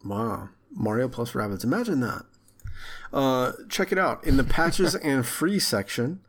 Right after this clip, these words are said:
Speaker 1: this week, uh, <laughs> we have, uh, so, and I just downloaded this today, as a matter of fact, the latest update for the Switch firmware. Um, and this has gone and added video capture to a, for,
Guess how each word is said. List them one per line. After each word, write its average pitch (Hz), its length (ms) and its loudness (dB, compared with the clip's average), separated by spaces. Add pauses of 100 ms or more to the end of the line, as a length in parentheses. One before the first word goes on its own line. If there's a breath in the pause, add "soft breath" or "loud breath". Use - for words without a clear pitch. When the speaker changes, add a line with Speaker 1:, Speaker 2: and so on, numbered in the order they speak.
(380 loud breath)
Speaker 1:
this 110 280 0
week, 101 380 -4 (160)
uh, 127 140 2 (120)
<laughs> - 80 2
we 156 180 4
have, 131 380 2 (420 loud breath)
uh, 123 460 4
so, 190 200 4
and 175 140 8
I 190 100 8
just 208 160 4
downloaded 143 400 4
this 160 180 0
today, 139 280 2
as 95 120 0
a 101 40 -6
matter 104 200 -4
of 101 60 -6
fact, 110 340 -4
the 123 100 4
latest 131 500 2
update 160 380 -2
for 151 140 -4
the 123 100 0
Switch - 460 -2
firmware. 107 560 -6 (680 loud breath)
Um, 117 520 -2
and 135 120 4
this 131 140 4
has 127 140 2
gone 117 320 2
and 107 100 0
added 110 260 2
video 120 320 4
capture 123 520 -2
to 113 260 0
a, - 1200 -4
for, 143 640 2